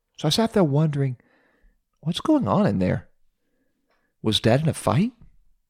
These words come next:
Was he and some other guy at fisticuffs? Did my dad need me? I didn't know what I could do to help, but I could do a whole lot more inside there than sitting in the van waiting for him to come back.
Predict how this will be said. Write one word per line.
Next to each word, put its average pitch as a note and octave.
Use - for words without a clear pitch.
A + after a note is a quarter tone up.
Was F#2+
he D3+
and G2
some B2+
other B2+
guy C#3
at -
fisticuffs? -
Did A2
my C#3+
dad F3
need A#2+
me? B3
I -
didn't A#2
know A#2
what G2
I G#2
could -
do C3
to G2+
help, C#3
but G#2+
I A2
could F#2+
do A2+
a G2
whole B2+
lot A2
more A2+
inside A2
there C3+
than A2
sitting C3
in G2+
the G#2
van D3+
waiting A2
for -
him A2+
to -
come A2
back. E3